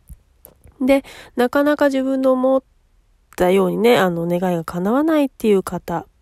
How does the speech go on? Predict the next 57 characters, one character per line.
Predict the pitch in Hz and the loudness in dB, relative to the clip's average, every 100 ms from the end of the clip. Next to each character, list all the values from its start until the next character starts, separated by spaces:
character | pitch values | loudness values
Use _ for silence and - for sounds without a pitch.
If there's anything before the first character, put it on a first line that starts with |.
| - | -12
い | |
ら | 180 | -12
っ | 175 | -12
し | - | -12
ゃ | |
る | 170 | -14
か | 170 247 | -6 -4
も | 269 254 | -2 -2
し | - | -2
れ | 180 175 | -4 -4
な | 175 | -6
い | 170 | -8
ん | |
で | 170 | -10
す | 165 | -16
け | - 196 | -10 -2
ど、 | 214 - - - | -2 -2 -16 -10
あ | - 202 | -2 0
の、 | 220 | 2
ち | |
ょ | 381 | 2
っ | |
と | 359 | 2
注 | - 320 | 0 0
意 | 311 | 4
を | 247 | 2
し | - | 2
て | 214 | -2
い | |
た | 208 | 0
だ | 196 190 | -2 -2
き | - | -4
た | 202 196 | -4 -2
い | 175 | -4
の | 170 | -8
が、 | 160 196 196 - - - _ - | -4 -4 -4 -6 -18 -20 _ -12
あ | 190 185 | -8 -6
の、 | 180 175 180 | -6 -8 -6
本 | 277 392 | -2 2
来 | 392 190 | 2 0
で | 170 165 | -2 -8
す | - | -6
ね、 | 170 | -6
願 | 180 220 269 302 | -2 0 0 0
い | |
っ | 302 | -4
て | _ 190 | _ -6
い | |
う | |
の | 160 | -4
は | |
実 | 165 170 170 | -8 -8 -8
は | 151 - | -8 -10
全 | - 214 | -4 -4
部 | |
叶 | - 180 180 | -6 -8 -8
っ | 208 | -8